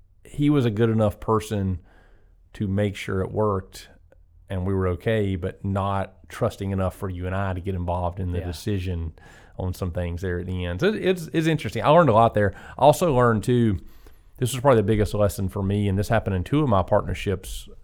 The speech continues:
Speaker 1: outside of you. It is really, really hard to go into business with somebody when that is their only source of income.
Speaker 2: Mm.
Speaker 1: People start making really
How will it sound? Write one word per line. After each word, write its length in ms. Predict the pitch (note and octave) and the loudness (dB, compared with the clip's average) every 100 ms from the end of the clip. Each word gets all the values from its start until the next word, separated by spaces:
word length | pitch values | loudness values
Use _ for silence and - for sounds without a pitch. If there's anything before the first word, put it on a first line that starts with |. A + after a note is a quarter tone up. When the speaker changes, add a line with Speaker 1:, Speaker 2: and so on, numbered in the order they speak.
| - | -10
Speaker 1:
outside 340 | G2 - F#2 | -6 -2 -2
of 80 | F2 | -2
you. 300 | G2 A#2+ G2+ - - - - - - - - - - - - - - - - - | -2 -2 -2 -6 -20 -20 -20 -20 -20 -20 -20 -20 -20 -20 -18 -18 -20 -20 -18 -6
It 100 | G2+ | -4
is 180 | F#2+ | -4
really, 640 | F#2 F#2 G#2 A2+ A2+ A2 F#2+ - - | -4 -4 0 2 2 0 -4 -10 -14
really 460 | G2 G2 G2+ G2 F#2+ | -6 -2 0 0 -2
hard 720 | - G#2 F#2 F#2 F2+ E2 E2+ - - - - - - - - - - | 0 0 2 2 0 -4 -10 -16 -20 -20 -20 -20 -20 -20 -20 -20 -10
to 160 | G#2+ | -6
go 240 | F#2+ G2 F#2+ | -2 2 4
into 140 | F#2+ | 2
business 420 | F2 F#2+ F#2 F#2 | 0 -2 -2 -4
with 100 | G#2 | -4
somebody 580 | - F#2 F2+ F2 E2+ E2+ _ _ _ _ - - | -4 -4 -4 -4 -6 -8 _ _ _ _ -20 -12
when 220 | - F#2 | -6 -4
that 180 | F#2 F#2 | -2 -2
is 120 | F2+ | -2
their 160 | F2 F#2+ | -4 -4
only 220 | F2+ F2+ | -2 -4
source 260 | E2+ G2 - | -4 -8 -8
of 120 | F2+ | -8
income. 440 | E2+ F2+ - - - - _ | -8 -8 -12 -14 -18 -20 _
Speaker 2:
Mm. 180 | G#2+ G#2+ - - - | -16 -16 -16 -20 -10
Speaker 1:
People 280 | - A2+ A#2+ | -2 0 0
start 300 | A2+ A#2+ G#2+ | -2 -2 0
making 420 | G#2+ G#2 A2+ F#2+ F#2 | 0 -2 -4 -4 -2
really 480 | G2+ G#2 G2+ G2 | 2 2 2 -2